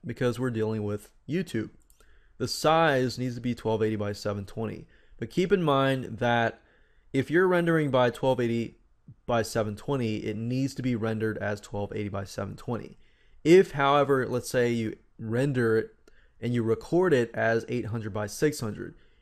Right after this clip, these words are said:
you need to render it as eight hundred by six hundred. Otherwise, the quality will drop. Like, let's say, for example, that I recorded with eight hundred by six hundred.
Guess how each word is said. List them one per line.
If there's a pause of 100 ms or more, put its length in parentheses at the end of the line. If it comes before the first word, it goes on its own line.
(140)
you
need
to
render
it
as
eight
hundred
by
six
hundred. (460)
Otherwise,
the
quality
will
drop.
Like,
let's
say,
for
example,
that (1000)
I
recorded
with
eight
hundred
by
six
hundred.